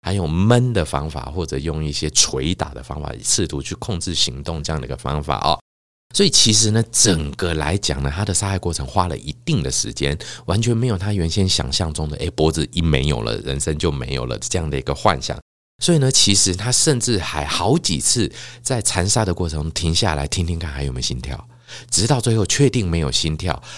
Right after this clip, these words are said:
啊，哎，哦，原来我终于完成了这一件事情。好，重点就来了哦，这时候是什么东西呢？他就觉得你能被我杀是你的荣幸，诶。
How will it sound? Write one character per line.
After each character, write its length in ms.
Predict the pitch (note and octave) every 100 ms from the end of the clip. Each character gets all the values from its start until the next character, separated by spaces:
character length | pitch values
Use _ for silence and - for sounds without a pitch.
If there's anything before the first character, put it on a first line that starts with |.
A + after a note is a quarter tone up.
| -
啊， 160 | - D2
哎， 180 | F2+ D2+ -
哦， 380 | - C#2+ C#2 B1+
原 200 | C2 C2+
来 200 | C2 B1 - - -
我 180 | F2 F2
终 220 | F2+ A2
于 80 | E2
完 320 | C2+ B1+ D2+
成 200 | C#2 C#2
了 120 | C2
这 220 | - -
一 200 | - F#2
件 180 | - F2
事 220 | D2 D#2+
情。 220 | C#2 - -
好， 200 | - - -
重 280 | - G#3 - -
点 160 | E2+ C2+
就 240 | - D#3 E2+
来 260 | C#2+ C2 C2
了 180 | G#2+
哦， 220 | - A2 F#2+ _ _ _
这 80 | -
时 160 | - E3
候 120 | F#3+
是 100 | F3
什 160 | -
么 80 | D#2+
东 180 | G2+ G#2+
西 220 | G#2 G2+
呢？ 180 | G2+ E2+ - - _ _ _ _ _
他 160 | - D3
就 140 | C#3+
觉 180 | - C#2+
得 160 | - - - _ _ _ _ _
你 240 | E2 C2+
能 240 | B1 D2 A2+
被 180 | F3+
我 160 | A#2 C#2
杀 240 | - G#2+
是 280 | A2+ - B2
你 400 | D#2+ D#2 D2+ B1 -
的 120 | C2+
荣 280 | - C2 C2+
幸， 360 | - D#3 G#2+
诶。 180 | B1 B1